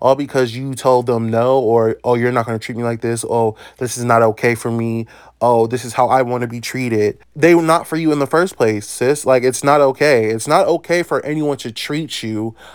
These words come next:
like you're less than or you're problematic, all because you are setting these boundaries for yourself, or that you're an option, or that you have to bend to their will or compromise your standards.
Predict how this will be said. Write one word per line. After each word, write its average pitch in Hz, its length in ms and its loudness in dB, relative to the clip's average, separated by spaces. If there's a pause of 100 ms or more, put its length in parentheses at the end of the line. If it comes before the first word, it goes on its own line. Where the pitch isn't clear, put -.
(120)
like 131 400 2 (280)
you're 117 200 2
less 131 260 2
than 117 680 2
or 107 520 -2 (120)
you're 123 440 4 (100)
problematic, 131 760 0
all 135 180 4
because 135 600 0 (300)
you 143 500 -4
are 127 160 2
setting 131 300 0
these 117 160 -6
boundaries 131 400 0
for 110 140 -6
yourself, 101 580 -4
or 139 280 4
that 123 240 0
you're 131 140 2
an 131 100 0
option, 110 800 -2 (480)
or 160 300 6
that 131 340 0
you 151 100 -4
have 135 120 0
to 139 100 0
bend 131 240 0
to - 80 -4
their 151 160 0
will 123 280 2
or 120 120 -2
compromise 120 680 -2
your 127 100 -2
standards. 127 640 -2